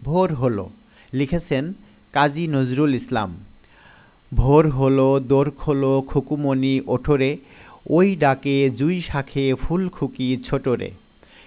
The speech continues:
খুলিহাল তুলিপাল ওই তরি চলল,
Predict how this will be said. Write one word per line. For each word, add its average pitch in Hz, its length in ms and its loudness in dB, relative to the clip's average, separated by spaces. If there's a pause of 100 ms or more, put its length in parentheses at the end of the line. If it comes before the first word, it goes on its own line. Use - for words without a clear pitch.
(240)
খুলিহাল 135 1080 0
তুলিপাল 135 800 0
ওই 143 340 2
তরি 139 400 2 (100)
চলল, 139 540 4